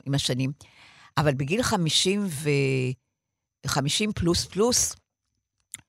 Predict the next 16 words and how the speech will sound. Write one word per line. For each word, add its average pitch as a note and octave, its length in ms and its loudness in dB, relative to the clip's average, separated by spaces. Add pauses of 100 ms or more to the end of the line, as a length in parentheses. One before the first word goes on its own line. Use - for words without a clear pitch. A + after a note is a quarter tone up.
(180)
הוא C3+ 120 -2
החליט E3+ 280 0
לשנות D#3+ 380 2
את E3+ 120 -4
אורח D3 220 0
חייו, C3+ 400 2 (540)
והוא C#3+ 80 0
הפך F3 220 2
לצמחוני, D3 800 -2 (240)
הוא A#2 100 -8
גם D3 80 0
עשה D#3 200 2
דוקטורט C#3 480 0
בנושא C3 520 -2
בארצות C3 400 -4
הברית, A#2+ 480 -8